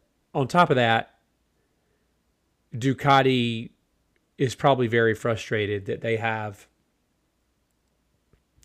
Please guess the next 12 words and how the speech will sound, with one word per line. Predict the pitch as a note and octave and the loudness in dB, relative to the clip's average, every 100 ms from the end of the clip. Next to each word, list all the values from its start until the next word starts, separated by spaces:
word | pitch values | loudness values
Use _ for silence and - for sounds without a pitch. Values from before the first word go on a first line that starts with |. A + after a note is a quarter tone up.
| _ _ _ _ _ | _ _ _ _ _
you | B2+ | -4
know, | A2+ G2 - | -4 -4 -6
in | B2 | -6
the | A#2+ | -6
top | A2+ D3 C3 - - | -2 0 0 -2 -12
ten, | - D#3 C3 G#2+ G#2+ A2 _ _ _ | -4 0 0 -2 -8 -14 _ _ _
there | - A#2+ A#2 | -2 0 0
are | A#2 A2+ A2 A2 A2 G#2+ G#2 _ _ _ _ _ _ _ _ _ _ _ | -2 -2 -2 -2 -4 -6 -10 _ _ _ _ _ _ _ _ _ _ _
one, | C#3+ C#3 | -2 0
two, | C3+ C#3+ | 0 0
three, | C3+ C#3 C3+ | 0 0 -2
four, | - - C3 C3 B2+ B2+ B2+ B2+ B2+ A#2+ | -2 -6 -2 0 0 0 0 0 -4 -10